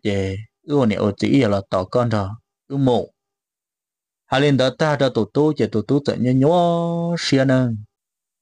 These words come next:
Thằng đó chế tụ tú là cú chỉ bỏ ca giờ ô lì chả lô. Nhưng chỉ mấy tụ cứ ti nhớ trò khó ti giờ một thạc kia trâu lì. Cho nên giờ nhớ nhớ là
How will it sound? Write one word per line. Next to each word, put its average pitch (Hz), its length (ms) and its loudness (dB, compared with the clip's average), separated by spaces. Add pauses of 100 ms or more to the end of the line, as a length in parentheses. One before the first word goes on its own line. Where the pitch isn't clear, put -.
(160)
Thằng 120 220 2
đó 123 180 4
chế 139 100 0
tụ 123 180 0 (100)
tú 165 180 4
là 147 100 4
cú 147 200 0
chỉ 127 180 -2
bỏ 98 240 -2
ca 143 140 2
giờ 127 140 0
ô 113 120 -2
lì 113 220 0
chả 101 200 0
lô. 117 320 -2 (480)
Nhưng 135 180 -2
chỉ 113 120 0
mấy 127 260 2
tụ 127 160 0
cứ 110 120 -2 (140)
ti 127 240 2
nhớ 131 200 2
trò 113 160 -2
khó 104 80 -2
ti 117 180 -2
giờ 110 120 2
một 107 220 0
thạc - 200 -8 (120)
kia 110 260 -2
trâu 104 160 -2
lì. 104 220 -4 (1200)
Cho 143 120 0
nên 143 160 0
giờ 117 120 0
nhớ 135 160 2
nhớ 165 680 2
là 123 120 2